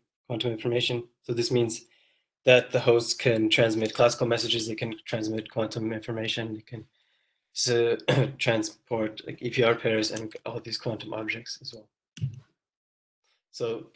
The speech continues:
uh, Q net sim is composed of three components, and these are the, the host and the network, similar to an O S I layer style, the first, uh, three layers or so, or the, I guess the top three layers. And, um, the way this works is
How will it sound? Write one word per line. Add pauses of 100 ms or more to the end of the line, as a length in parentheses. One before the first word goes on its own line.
(120)
uh,
Q
net
sim
is
composed
of
three (180)
components, (640)
and
these
are
the,
the
host (720)
and
the
network,
similar
to (140)
an
O
S
I
layer
style,
the
first, (120)
uh, (140)
three
layers
or
so, (640)
or
the,
I
guess
the
top
three
layers. (760)
And,
um, (360)
the
way
this
works
is